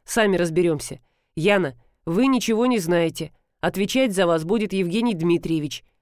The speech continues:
Если спросят, молчите. Скажем так, у вас шок.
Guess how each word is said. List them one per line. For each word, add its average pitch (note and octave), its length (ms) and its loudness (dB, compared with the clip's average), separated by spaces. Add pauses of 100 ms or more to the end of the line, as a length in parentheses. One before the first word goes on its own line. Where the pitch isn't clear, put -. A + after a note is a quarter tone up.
(140)
Если F#3+ 280 0
спросят, G#3+ 480 -2
молчите. F3 600 -2 (520)
Скажем A3+ 420 0
так, - 440 -4
у F3 100 0
вас G#3+ 300 2
шок. - 400 -2